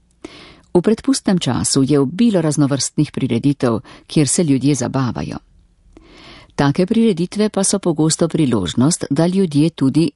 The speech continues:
zabavljajo čez marsikaj, kar jim pač ni všeč in po godu. Soglasniška zveza lj spremeni glagol zabavati, zabavam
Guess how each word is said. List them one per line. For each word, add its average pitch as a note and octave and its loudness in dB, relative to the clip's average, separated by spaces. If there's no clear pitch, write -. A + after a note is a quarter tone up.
zabavljajo A#2+ 0
čez B2+ -2
marsikaj, B2 0
kar D3 2
jim C#3 2
pač - -2
ni D3+ 4
všeč - -2
in - 0
po - -6
godu. D3+ -4
Soglasniška F3 0
zveza B2+ 0
lj C3+ 0
spremeni D3 2
glagol C#3 0
zabavati, B2 -2
zabavam A#2+ 0